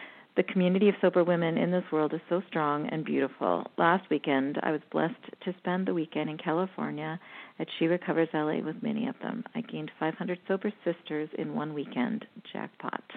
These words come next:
I will always be here to help any other woman struggling with alcohol. Um, and then you encourage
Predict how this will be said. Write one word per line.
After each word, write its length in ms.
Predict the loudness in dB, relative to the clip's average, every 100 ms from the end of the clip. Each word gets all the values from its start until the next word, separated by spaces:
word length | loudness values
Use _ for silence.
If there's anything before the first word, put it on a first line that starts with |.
| -14 -10 -8 0 8
I 80 |
will 140 | 10 12
always 320 | 12 10 8 6
be 100 | 2
here 220 | 6 6
to 80 | 4
help 340 | 4 2 2 -4 -4 -4 -6 -14 2
any 540 | 6 6 6 4 2 2
other 260 | 2 2 2
woman 360 | 0 -2 -4 -4
struggling 380 | -2 0 -2
with 160 | -4 -4
alcohol. 560 | -4 -4 -6 -2 -2 -4 -14 _ _ -18 -10
Um, 360 | -6 -4 -6 -12 -14 -16 -16 -8
and 100 | -2
then 140 | 0 2
you 180 | 0 -2 -10 -18 -18 -18 _ -6
encourage 560 | -2 -2 -2 4 6 6